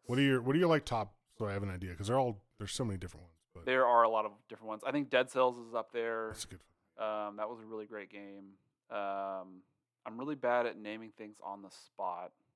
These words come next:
Speaker 1: Binding of Isaac?
Speaker 2: Uh, I, you know, I did like Binding of Isaac.
Speaker 1: That game, that game is number one
Speaker 2: Really?
Speaker 1: with a gun to my
Speaker 2: Wow.
Speaker 1: head.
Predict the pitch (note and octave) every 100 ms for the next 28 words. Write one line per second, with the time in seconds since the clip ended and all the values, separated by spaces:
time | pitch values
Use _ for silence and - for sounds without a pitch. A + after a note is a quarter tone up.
0 | _ _ _ _ _ _ _ _ _ _
1 | _ _ _ - G#2 A#2 A2+ G2+ B2+ G3
2 | - _ - A2 G#2+ G#2+ G#2+ - B2+ C#3+
3 | F3 E3 E3 C#3 A2+ F#2+ F#2+ E2+ F2 -
4 | - A2 B2 A2 G2 A#2 A#2+ C3 A#2 F#2+
5 | G#2+ A2 A#2+ B2 A2 G#2+ G#2 G2 F2 C#3
6 | C4+ D#4+ D4 _ _ _ - A2+ G2+ B2+
7 | A2+ A2+ A2 F2+ F#2+ F2